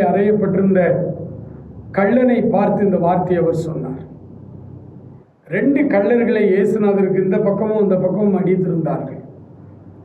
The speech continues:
அவர்கள் நியாயமாய் தப்பு செய்து அதற்கேற்ற தண்டனையை அனுபவித்துக் கொண்டிருந்தார்கள். இந்த ரெண்டு கள்ளர்ல ஒரு கள்ளன்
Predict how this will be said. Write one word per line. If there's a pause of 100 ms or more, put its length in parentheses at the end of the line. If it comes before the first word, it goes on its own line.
(280)
அவர்கள்
நியாயமாய் (360)
தப்பு (120)
செய்து
அதற்கேற்ற (120)
தண்டனையை (420)
அனுபவித்துக்
கொண்டிருந்தார்கள். (1400)
இந்த
ரெண்டு (160)
கள்ளர்ல (160)
ஒரு
கள்ளன்